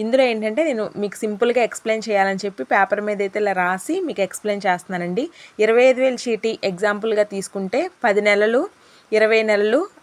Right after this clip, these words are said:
పెట్టుకోవచ్చు. యాభై వేలు కూడా అంతేనండి, పది నెలలు, ఇరవై నెలలు, లక్ష రూపాయలు కూడా అంతే. అయితే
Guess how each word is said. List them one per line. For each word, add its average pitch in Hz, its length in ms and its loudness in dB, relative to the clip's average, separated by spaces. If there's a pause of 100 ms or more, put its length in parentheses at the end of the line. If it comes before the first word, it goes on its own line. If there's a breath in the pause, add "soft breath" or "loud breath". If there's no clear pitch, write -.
(100)
పెట్టుకోవచ్చు. 196 600 0 (320)
యాభై 220 300 4
వేలు 240 220 4
కూడా 233 180 2
అంతేనండి, 185 380 -2 (100)
పది 196 200 2
నెలలు, 202 260 0 (120)
ఇరవై 190 280 0
నెలలు, 190 280 -2 (440 loud breath)
లక్ష 240 240 0
రూపాయలు 226 320 2
కూడా 220 160 2
అంతే. 165 200 -6 (340 soft breath)
అయితే 226 200 2